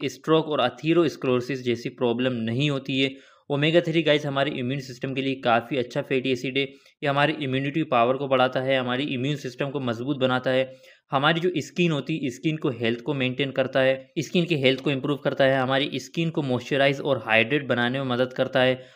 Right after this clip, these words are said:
और हमें साथ ही सन की यूवी रेडिएशन से प्रोटेक्ट करता है। omega थ्री गाइस हमारे वुंड हीलिंग प्रोसेस को बढ़ा देता है, मतलब अगर हमें किसी भी तरह का घाव लग जाता है तो हमारे घाव को भरने में जल्दी मदद करता है। हमारे जो हेयर फॉल होते हैं, हेयर फॉल को ये कम करता है,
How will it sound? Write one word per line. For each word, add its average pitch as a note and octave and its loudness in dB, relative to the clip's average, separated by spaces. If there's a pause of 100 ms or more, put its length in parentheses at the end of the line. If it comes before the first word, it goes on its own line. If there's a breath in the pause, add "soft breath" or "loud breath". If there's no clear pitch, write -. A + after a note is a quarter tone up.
(200 loud breath)
और F3 12
हमें C#3+ -2
साथ C3 2
ही C#3+ -2 (240 loud breath)
सन C#3 0
की F3 0
यूवी C#3 0
रेडिएशन B2 2
से D#3+ -4
प्रोटेक्ट B2 -4
करता A2+ -8
है। G2+ -8 (220)
omega F3 4
थ्री E3 2
गाइस D3 2
हमारे C#3+ 0
वुंड C3+ 0
हीलिंग C#3+ -4
प्रोसेस C3 -4
को C#3+ -4
बढ़ा A#2 4
देता C3 -2
है, C3+ 2
मतलब C3 -2
अगर C3 -2
हमें C3+ -6
किसी B2+ -6
भी D3+ -6
तरह C3 -2
का C#3 -6
घाव B2 -2
लग A2+ -2
जाता B2+ 0
है B2+ -2 (260 loud breath)
तो D3 -4
हमारे C#3 0
घाव B2+ 2
को C#3 -4
भरने B2 -4
में C3+ -4
जल्दी A#2 -2
मदद B2 -6
करता B2+ -2
है। B2 -2 (300 loud breath)
हमारे D3 2
जो D#3 -4
हेयर C3 4
फॉल D3 -2
होते A#2+ -2
हैं, A2+ -4
हेयर B2+ 2
फॉल C3+ -4
को D3 -6
ये C3+ -2
कम C3 -4
करता C3 -4
है, C3 0